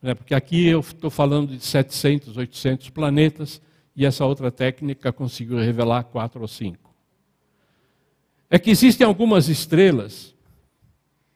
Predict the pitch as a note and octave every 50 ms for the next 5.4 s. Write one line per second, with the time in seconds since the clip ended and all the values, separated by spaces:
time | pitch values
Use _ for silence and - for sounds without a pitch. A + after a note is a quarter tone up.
0 | _ _ - C#3 C#3 - F#3+ D3+ F#3 A3+ F#3 - G#3 F3+ E3 G3+ G3 F3+ D#3 A#2+
1 | C#3+ C3 - - - C#3+ E3 F3+ E3 A#2 G#2 G#2 - - - - _ _ _ _
2 | _ _ _ _ _ - - D#3 E3 F3 D#3+ D#3+ D3+ C3+ C#3+ - - - D#3+ D#3+
3 | F3 E3 D#3+ D3+ C3+ - C#3+ C#3 C3 D3+ E3+ E3 C#3+ - B2 A2 G#2 A#2 B2 -
4 | _ _ _ _ _ _ _ _ _ _ _ _ _ _ _ _ _ _ _ _
5 | _ _ _ - A#2+ C3+ F#3 E3